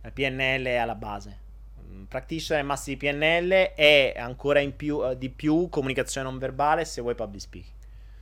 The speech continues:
Sì, quattro. Guarda, ci dovrebbe essere il pacchetto, credo, carisma o forse il pacchetto carisma,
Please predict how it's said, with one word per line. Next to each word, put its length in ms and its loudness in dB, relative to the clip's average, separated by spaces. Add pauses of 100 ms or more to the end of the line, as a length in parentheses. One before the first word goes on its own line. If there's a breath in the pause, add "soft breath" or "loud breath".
(140 soft breath)
Sì, 120 -14
quattro. 320 -6
Guarda, 220 4
ci 120 -6
dovrebbe 220 -4
essere 160 -4
il 60 -8
pacchetto, 420 -8
credo, 240 -2
carisma 680 -6
o 640 -8
forse 200 -14
il 60 -10
pacchetto 340 -12
carisma, 500 -12